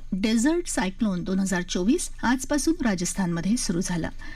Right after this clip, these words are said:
शहरी भागातल्या कारवायांमधल्या सर्वोत्तम पद्धती शिकून त्याचं आदान प्रदान करून परस्परांबरोबर काम करण्याची क्षमता वाढवणं हे या सरावाचं उद्दिष्ट आहे. भारत आणि संयुक्त अरब अमिरातीच्या हवाई दलांचा पहिला संयुक्त सराव सप्टेंबर दोन हजार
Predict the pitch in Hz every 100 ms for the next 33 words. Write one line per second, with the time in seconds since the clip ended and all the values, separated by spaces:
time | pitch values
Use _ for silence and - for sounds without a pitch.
0 | - - - - - 254 240 247 220 214
1 | 208 208 208 208 208 196 185 196 196 190
2 | 185 180 202 208 190 190 - 202 190 180
3 | 175 208 202 - 220 - 311 311 277 185
4 | 208 196 269 311 247 233 247 262 247 190
5 | 208 202 214 247 277 294 240 226 226 190
6 | 190 196 190 185 180 190 185 170 175 170
7 | 202 208 254 262 226 190 185 185 165 147
8 | - 247 202 - 160 - 160 175 - -
9 | - - 226 196 202 208 202 208 190 190
10 | - 190 185 180 196 180 175 202 208 220
11 | 190 196 196 202 214 262 277 247 233 254
12 | 339 294 226 214 214 202 180 160 - -
13 | - - 277 - 302 311 294 233 208 196